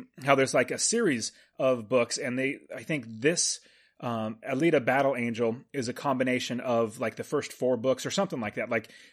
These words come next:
um, a, a bunch of books combined together, which obviously if they're manga, they might be a little shorter, but th-, I really liked the storytelling. I thought it was really, really good.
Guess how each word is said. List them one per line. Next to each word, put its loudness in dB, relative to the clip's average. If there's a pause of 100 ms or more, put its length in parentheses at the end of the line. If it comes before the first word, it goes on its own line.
um, -2 (180)
a, -6
a -6
bunch 4
of -4
books 0 (160)
combined 0
together, 4
which -2
obviously -2
if -8
they're -4
manga, -2
they 2
might -2
be -4
a -4
little -6
shorter, 0
but -2 (420)
th-, -2
I 4
really 4
liked -2
the -6
storytelling. -2 (180)
I -6
thought 2
it 2
was -4
really, 0
really 2
good. -2